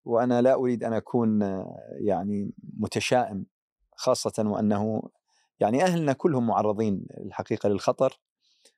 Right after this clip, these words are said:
الذي أخشاه بأنه هذا إخراج الرعاية معناه أنه، آه، يعني الحرب الأهلية ستستفحل، الضحايا سيكثرون،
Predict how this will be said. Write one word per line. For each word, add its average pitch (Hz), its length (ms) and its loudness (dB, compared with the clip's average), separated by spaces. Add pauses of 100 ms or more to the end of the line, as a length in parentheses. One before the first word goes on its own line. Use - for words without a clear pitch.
(260)
الذي 123 300 4
أخشاه 143 300 2
بأنه 127 760 0 (100)
هذا 131 680 4 (200)
إخراج 135 400 2
الرعاية 117 460 2
معناه 117 480 0 (680)
أنه، 113 600 0
آه، - 520 -6
يعني 104 320 0
الحرب 110 340 -2
الأهلية 110 340 0
ستستفحل، - 720 -2 (720)
الضحايا 101 420 2
سيكثرون، 110 720 -2